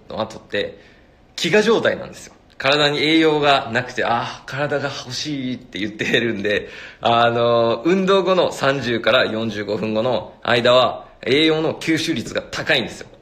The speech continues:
普段と比べて。なので、えーと、これも色々あって、僕はでも最低三十分までに飲むようにしてます。まあでも、どうしてもって方は四十五分以内に、あの、飲んでいただけると、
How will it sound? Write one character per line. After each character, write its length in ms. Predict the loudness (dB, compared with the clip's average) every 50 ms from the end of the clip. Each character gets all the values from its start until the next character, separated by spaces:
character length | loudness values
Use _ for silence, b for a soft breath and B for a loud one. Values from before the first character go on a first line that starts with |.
| _ -20 -20 _ _ _
普 140 | -8 -4 0
段 140 | 0 0 0
と 80 | -2 -4
比 200 | -2 -2 -2 -2
べ 100 | -2 -4
て。 340 | -6 -8 -8 -10 -18 -20 _ _ _ _ _ _ _ _ b b b b b b b b _
な 140 | 0 2 2
の 100 | 2 4
で、 440 | 4 4 4 2 0 -2 -8 -16 -20 -10 -4
え 220 | 0 0 2 2
ー 60 | 0
と、 180 | 0 0 -2 0
こ 120 | 2 2 4
れ 60 | 4
も 100 | 4 2
色 180 | 4 4 4 4
々 80 | 4
あ 40 | 2 0 -2
っ 40 | -6
て、 220 | -8 -8 -10 -10 -14 -14 -12
僕 180 | -10 -4 0 2
は 160 | 2 2 2
で 60 | 2
も 80 | -2 -4
最 300 | -4 -2 -2 -2 0 0
低 160 | 0 0 0 0
三 300 | -2 -4 -4 -4 -4 -4
十 160 | -6 -8 -10 -12 -16 -14 -8
分 200 | -6 -4 -4 -2
ま 100 | -2 0
で 100 | 0 0
に 320 | 0 0 -2 -2 -6 B B B B B B
飲 100 | -4 -2
む 80 | -2
よ 60 | -2
う 20 | -2
に 100 | -4 -6
し 80 | -8
て 60 | -12 -14
ま 80 | -18
す。 200 | -20 -20 -20 -20 _ _ _ _ -8
ま 60 | -4
あ 40 | -4
で 40 | -2
も、 200 | -2 -4 -6 B B B B B B B B
ど 120 | 0 2 2
う 40 | 2
し 80 | 2
て 60 | 0
も 120 | 0 -2 -2
っ 60 | -4
て 80 | -4 -6
方 180 | -4 0 2 2
は 80 | 2
四 220 | 2 2 0 0 -2
十 120 | -2 -2
五 120 | -4 -4
分 200 | -4 -6 -8 -12 -14 -18 -20 _ _ _ _ _ _ _ _ _ _ _ _ _ _ _ _ _
以 80 | -4 0
内 180 | 0 0 0 0
に、 100 | -4 -10 -14 b b b b b b b b -6
あ 240 | -4 -2 -2 0
の、 420 | -2 -2 -4 -4 -4 -6 -6 -8 -10 -16 -20 -20 _ -20 -20 _ _ _ _ _ _ _ _ _ _ _ _ -4
飲 120 | -2 0
ん 40 | 0
で 60 | 0
い 80 | -2 -2
た 100 | -2 -2
だ 100 | -2 -2
け 100 | -4 -6
る 100 | -10 -8
と、 300 | -6 -8 -8 -8 -10 B